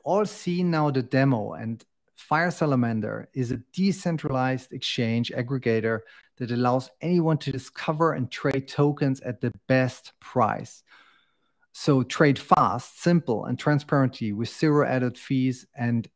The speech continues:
commissions. So Fire Salamander offers a new trading experience with a simple swap, basic swap, uh, functionality, and a pro swap functionality, a beautiful dex charting, and our famous limit order functionality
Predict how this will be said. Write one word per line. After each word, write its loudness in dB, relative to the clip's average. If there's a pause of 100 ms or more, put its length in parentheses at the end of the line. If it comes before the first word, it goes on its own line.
(140)
commissions. -4
So -10
Fire 2
Salamander 0
offers -4 (100)
a -6
new 4
trading 2
experience -2
with -4
a -6
simple -2
swap, -4 (640)
basic 0
swap, -2 (160)
uh, -6
functionality, -4
and 0
a 2
pro 2
swap -2
functionality, -8 (420)
a -4
beautiful 2
dex 2
charting, 2
and 2
our 2
famous 2
limit 6
order 4
functionality 0